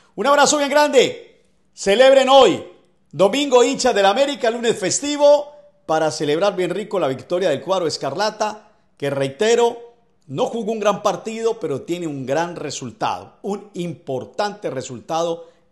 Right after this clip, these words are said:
el América de Cali. Ya están los álbumes del América, del Deportivo Cali, los diferentes equipos de fútbol colombiano en Miami. Pulidini.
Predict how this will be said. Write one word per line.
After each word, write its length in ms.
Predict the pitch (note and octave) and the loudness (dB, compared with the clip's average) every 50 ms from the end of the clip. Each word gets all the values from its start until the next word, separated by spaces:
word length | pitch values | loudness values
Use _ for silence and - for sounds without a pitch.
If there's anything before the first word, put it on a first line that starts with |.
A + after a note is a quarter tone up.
| - | -6
el 360 | D#3+ D3+ C#3+ C#3 C3 - - - | -2 -2 -2 -2 -6 -12 -16 -8
América 960 | - A2+ A#2 A2+ C3+ D3+ D#3 C#3+ C#3+ B2 - - C3+ B2+ A2 - - _ _ _ _ | -6 -6 -6 -4 -4 -6 -6 -6 -8 -10 -10 -10 -8 -8 -8 -10 -14 _ _ _ _
de 260 | B2 G#2+ G#2+ C#3 C3+ | -20 -10 -8 -8 -8
Cali. 340 | - E3 C#3 B2 A2 G2+ F2+ - _ _ _ _ _ | -4 -6 -4 -4 -6 -8 -14 -20 _ _ _ _ _
Ya 120 | - C3 D3 | -6 -6 -6
están 500 | - - F#3 D3+ A2+ F#2+ - _ _ _ _ - | -2 0 -2 -2 -2 -4 -14 _ _ _ _ -10
los 220 | C3 B2+ - F3 | -10 -8 -4 -2
álbumes 420 | E3+ E3+ E3 E3+ F3 E3+ E3 C3+ | -2 -2 -2 -4 -4 -4 -4 -4
del 140 | B2 C#3 C3+ | -4 -4 -2
América, 340 | C3+ C#3+ D#3 D3+ - - C3 | -2 -4 -4 -6 -6 -6 -6
del 100 | B2+ B2 | -6 -6
Deportivo 560 | B2 - - C3 B2+ - E3 D#3+ D#3+ D3+ - | -6 -8 -8 -10 -10 -6 -6 -6 -6 -6 -6
Cali, 240 | - E3 D#3+ D3 C3+ | -4 -4 -4 -4 -4
los 120 | - - | -6 -8
diferentes 360 | B2+ B2+ C3+ D3+ C#3 E3+ - - | -8 -10 -10 -10 -10 -12 -10 -8
equipos 400 | D#3 B2+ A2 - F3 E3 - C3 | -8 -8 -8 -8 -10 -8 -8 -8
de 80 | B2+ A#2 | -8 -8
fútbol 240 | D3+ F3 D#3+ C3+ - | -8 -8 -8 -8 -8
colombiano 540 | C3 A#2 A#2 C#3 F#3 G3 F#3+ G3 F#3+ F#3+ - _ _ _ _ _ _ - | -8 -12 -10 -6 -6 -6 -4 -6 -8 -10 -14 _ _ _ _ _ _ 2
en 160 | B3 C#4+ C4+ | 2 4 4
Miami. 480 | C4 C4 B3 A3+ G3 E3 C#3+ A#2+ G#2 - - _ _ _ _ _ _ | 4 4 4 4 2 2 -2 -6 -8 -12 -20 _ _ _ _ _ _
Pulidini. 1400 | - C#4 D4+ D4+ D4+ - - - - F3 A3 C4 B3 A#3 - - D3+ F#3+ A#3 G#3+ F3 D3+ C3+ G2+ - _ _ _ | -6 -4 -4 -4 -4 -6 -10 -14 -12 -8 -8 -8 -8 -10 -12 -10 -8 -6 -4 -4 -4 -4 -6 -6 -10 _ _ _